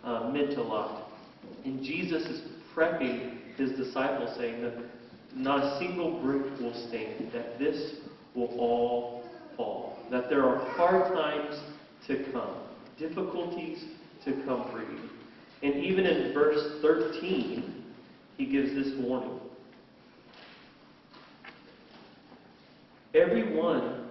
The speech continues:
will hate you because of me, but the one who stands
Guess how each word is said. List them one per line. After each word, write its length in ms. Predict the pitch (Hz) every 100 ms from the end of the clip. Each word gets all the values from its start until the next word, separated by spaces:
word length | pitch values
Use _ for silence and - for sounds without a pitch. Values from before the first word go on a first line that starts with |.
| -
will 160 | 127 127
hate 500 | - 160 185 - -
you 200 | 101 - - - - -
because 480 | 143 139 - 165 160
of 160 | 135 131
me, 420 | 139 127 - - - - - - - - - -
but 160 | 139 139
the 240 | 127 -
one 320 | 139 - - -
who 120 | 190 - -
stands 400 | 147 160 160